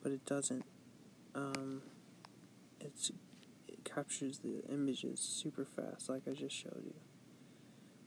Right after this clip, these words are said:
Very, very cool. Okay,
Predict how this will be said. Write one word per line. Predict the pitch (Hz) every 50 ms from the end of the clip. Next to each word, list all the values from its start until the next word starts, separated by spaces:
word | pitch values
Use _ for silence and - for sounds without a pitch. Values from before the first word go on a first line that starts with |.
| - - - -
Very, | - 131 135 131 131
very | 131 131 135 131 127 - -
cool. | - - - 95 - - - - - - - - - - - - - - - - - - - - - - - - - - - - - - - - - - - - - - - - - - - - - - - - -
Okay, | 147 139 135 127